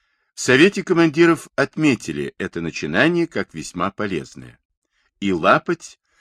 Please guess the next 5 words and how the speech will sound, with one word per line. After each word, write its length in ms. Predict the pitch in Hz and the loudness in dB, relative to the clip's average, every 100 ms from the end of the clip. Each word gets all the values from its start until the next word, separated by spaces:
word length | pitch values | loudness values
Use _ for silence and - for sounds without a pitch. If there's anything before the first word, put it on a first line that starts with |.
| _ | _
немедленно 640 | 85 80 78 113 143 156 151 | -10 -8 -2 -2 -2 -4 -6
приступил 640 | - 98 - 87 - 135 | -8 -12 -10 -10 -4 -4
к 140 | 139 - | -4 -10
учету 680 | 82 - 110 - 135 127 - | -12 -2 -2 -2 -4 -6 -6
разной 680 | 85 98 120 117 120 117 | -2 0 0 -2 -4 -4